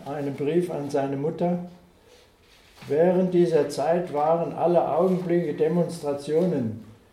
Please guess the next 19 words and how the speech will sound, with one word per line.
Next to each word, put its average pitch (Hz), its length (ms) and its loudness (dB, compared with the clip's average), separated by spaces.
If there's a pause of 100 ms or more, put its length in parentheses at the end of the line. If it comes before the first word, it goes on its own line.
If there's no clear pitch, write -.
(260)
Reden 175 640 4
wurden 175 320 4
gehalten 165 580 2
und 151 280 -4
das 139 180 0
Volk 175 380 2
in 151 160 -8
Bewegung 160 480 2
gehalten. 120 480 0 (1160)
Sogar 147 380 -2
in 156 100 -2
die 147 120 -6
Kirche 180 440 2
hätten 160 400 -2
die 143 100 -6
Arbeiter 160 520 0
ihre 151 300 -2
Gewehre 143 500 -2
mitgenommen. 117 720 -4